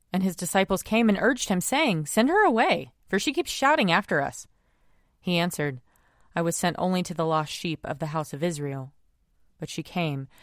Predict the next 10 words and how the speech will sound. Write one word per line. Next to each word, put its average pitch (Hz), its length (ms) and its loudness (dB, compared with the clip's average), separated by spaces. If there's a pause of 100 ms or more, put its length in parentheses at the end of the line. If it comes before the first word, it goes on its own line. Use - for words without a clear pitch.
(160)
and 165 160 0
knelt 175 240 2
before 196 360 -4
him, 143 240 -8
saying, 139 520 -6 (500)
"Lord, 151 480 -2 (540)
help 190 300 -4
me." 135 280 -8 (800)
He 202 160 2
answered, 165 440 -2